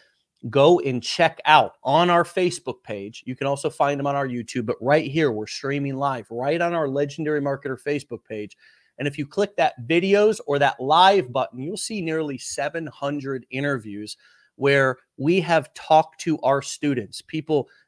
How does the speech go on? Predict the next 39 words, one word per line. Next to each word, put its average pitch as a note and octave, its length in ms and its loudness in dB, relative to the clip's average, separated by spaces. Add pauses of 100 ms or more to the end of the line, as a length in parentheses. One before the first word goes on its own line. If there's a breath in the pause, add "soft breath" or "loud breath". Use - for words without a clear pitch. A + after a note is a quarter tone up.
that C3+ 160 0
have G#2+ 280 -2
gone F3 500 8
through E3 180 4
our B2+ 240 2
actual D#3 480 -4
training, A#2+ 500 -8 (100)
not D3 360 -12
gurus, E3+ 600 -2 (340 soft breath)
not C#3+ 260 -4
people F#3+ 400 -4
who, E3+ 400 0 (100)
you C#3+ 100 -10
know, C#3 180 -4
just C3+ 280 -10
like D3+ 240 -4
to C#3 80 -8
talk E3+ 320 -2
about D3+ 320 -2
things D3 320 -6
and B2 140 -8
be C#3 120 -6
guests C#3+ 340 -4
on C#3+ 160 -2
podcasts. C3 600 -4 (580)
Actual F3 580 2
students, D#3+ 640 -2
non-professional F3 1300 -2
people. D3 500 -4
These D3 200 -4
are C3 80 -6
not C#3+ 500 -4
professional E3 680 -4
marketers. D#3 600 -2 (380 soft breath)
These F3 180 -4
are G#3 80 -2
people F#3+ 300 -4
who D3 160 -2
have A2+ 140 -4